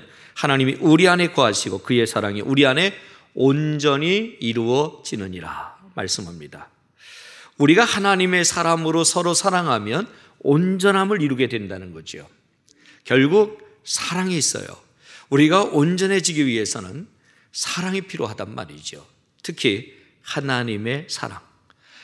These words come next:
하나님이 우리에게 주신 그 하나님의 사랑으로 우리가 온전함을 이룰 수 있다 하는 거죠. 그리스도인은 완전성을 추구합니다. 온전함을 추구합니다.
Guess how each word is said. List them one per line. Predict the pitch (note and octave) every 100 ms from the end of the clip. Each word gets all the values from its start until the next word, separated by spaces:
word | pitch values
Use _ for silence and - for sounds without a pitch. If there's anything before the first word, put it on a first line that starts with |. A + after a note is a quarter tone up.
| _
하나님이 | - E3 D#3 D#3 D3+ D3+ D3+
우리에게 | - C3+ C3+ C3+ C3 C#3 C#3 - -
주신 | C3 - F3 A#3+ - -
그 | C#3
하나님의 | C3 C3+ C3+ B2+ B2 A#2+ A2+ A#2+
사랑으로 | - C#3 B2+ B2 E3+ F#3+ G#2+ - - - _
우리가 | B2 A#2 C#3 F#3+ - - -
온전함을 | C3+ C3+ C#3 C#3 C3 B2+ E3 A#3 - - _
이룰 | B2+ A#2
수 | G2+ - A2 - _
있다 | B2+ - G2+ - - -
하는 | - F#2+
거죠. | D2 - - - _ _ _ _ _ - - _
그리스도인은 | - F3+ F3+ - G#3 F#3+ G3+
완전성을 | D3 D3 D3+ E3 E3 E3+ D3+
추구합니다. | - E3+ C#3+ B2+ G#2 G2 E2+ -
온전함을 | D3+ C#3+ C#3 C#3 C3+ B2 A#2
추구합니다. | - E3 C#3 G2+ F#2+ D#2+ -